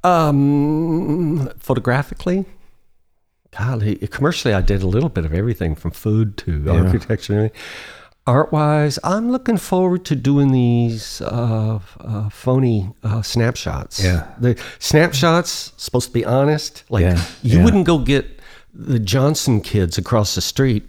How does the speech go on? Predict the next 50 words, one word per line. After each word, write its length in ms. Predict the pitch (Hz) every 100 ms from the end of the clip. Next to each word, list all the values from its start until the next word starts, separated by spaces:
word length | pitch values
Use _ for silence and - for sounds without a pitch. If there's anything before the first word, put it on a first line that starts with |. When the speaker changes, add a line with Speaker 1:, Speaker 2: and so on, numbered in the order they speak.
| -
Speaker 1:
because 380 | - 120 135 123
yours 200 | 160 143
are 40 | 156
too 220 | - 135
ugly 260 | 123 131 123
to 80 | 101
stand 360 | - 117 110
in 120 | 107 104
front 260 | 104 95
of 60 | 82
the 80 | 85
Christmas 420 | 196 - 143 -
tree. 280 | - 110 - - 92
Speaker 2:
Yeah. 200 | 87 147
Speaker 1:
<laughs> 100 | 123 - - - -
You 60 | 127
know 60 |
what 100 | 95
I 40 | 165
mean? 120 | 135
You 80 | 190 165
know 80 | 170
what 60 |
I'm 60 | 110
saying? 360 | - 143 294 113 - - - -
You, 260 | 170 208 175 - -
snapshots 640 | - 202 220 - 131 156
by 160 | 131
nature 520 | 139 175 202 - 92 - -
are 100 | -
honest 640 | 139 175 113 - - - -
Speaker 2:
Yeah. 80 | 82
Speaker 1:
'cause 160 | 73
it's 180 | 135 -
your 100 | 165
kids, 580 | - - 131 196 190 -
ugly 300 | - 147 180
or 80 | 175
not. 280 | 190 277 -
You 60 | 131
know, 60 | 135
so, 240 | - 190 - - - -
uh, 380 | 160 160 156 156 - -
I 160 | 139 170
like 440 | 160 175 196 196
the 120 | 151
idea 300 | 131 131 127
of 80 | 110
making 300 | 120 113 107
fake, 560 | - - 139 135 -